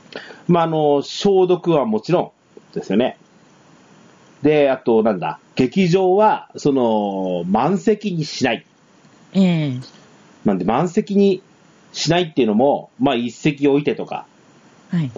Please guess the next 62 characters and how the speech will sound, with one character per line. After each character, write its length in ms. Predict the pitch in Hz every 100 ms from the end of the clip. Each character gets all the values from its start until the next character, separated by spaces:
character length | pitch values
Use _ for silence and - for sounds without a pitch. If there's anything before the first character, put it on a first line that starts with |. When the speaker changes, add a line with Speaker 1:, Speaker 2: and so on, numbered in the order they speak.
| - -
Speaker 1:
<coughs> 240 | - -
前 220 | - 135 117
後 80 |
左 140 | 110 135
右 140 | 143
は、 240 | 113 90 87 -
あ 140 | 127
の、 160 | 104 95
必 120 | - 139 135
ず 140 | 123 120
交 180 | 160 143
互 140 | 101
に 160 | 80 -
ね、 180 | 143 160 _ _ -
あ 100 | 104
の、 180 | 104 -
座 300 | - 135 123
る 80 | 113
よ 80 |
う 20 | 87
に 60 |
し 80 | -
て、 160 | 110 147 _ _ _ -
隣 380 | - 131 127 180
同 180 | 135 135
士 160 | 139
と 80 | -
か、 180 | - 78
Speaker 2:
え 40 | 104
え。 20 |
Speaker 1:
前 300 | 120 123 127
後 320 | 120 - 147
ろ 60 | 131
に 80 | 92
な 120 | 92
ら 100 | 143
な 120 | 254
い 100 | 214
よ 80 | 117
う 60 | 98
に 80 | 90
み 80 |
た 100 | 80
い 40 | 80
な 80 | 80 - -
配 340 | - 131 117 101
慮 120 | 85
ま 100 | 78
で 100 | 87
ね、 160 | 151 -
ち 100 | -
ゃ 60 | 85
ん 40 |
と 140 | -
し 160 | - -
て 80 | 156
っ 40 |
て 180 | - -
い 40 |
う 60 | 82
の 60 | 80
を、 280 | 117 -